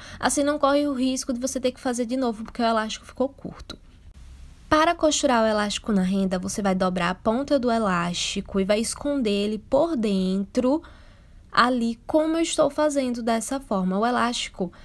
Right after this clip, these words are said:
ele tem que ter uma costura bem na lateral e a renda ela não pode ficar passando, sabe? A renda ela tem que ficar ali no limite do elástico.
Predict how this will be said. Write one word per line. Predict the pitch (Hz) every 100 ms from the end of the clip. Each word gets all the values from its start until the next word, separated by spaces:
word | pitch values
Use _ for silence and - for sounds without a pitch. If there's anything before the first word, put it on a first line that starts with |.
| - - -
ele | 220 220 220 220 220 214 214 208 - - - -
tem | 269
que | 262
ter | 277
uma | 247
costura | 254 247 - 233
bem | 208 226 277
na | 311 294
lateral | 247 233 233 214 180 185 202
e | 254
a | 277
renda | 269 247 240
ela | 240
não | 233 240
pode | 285 240 226 226
ficar | 240 220 208
passando, | - 240 285 - 269 226 208 190 165 160
sabe? | - 170 180
A | 190
renda | 202 208
ela | 214
tem | 214 220
que |
ficar | 208 233 220
ali | 220
no | 220
limite | 226 294 262 240 254
do | 233
elástico. | 247 302 214 180 - - - -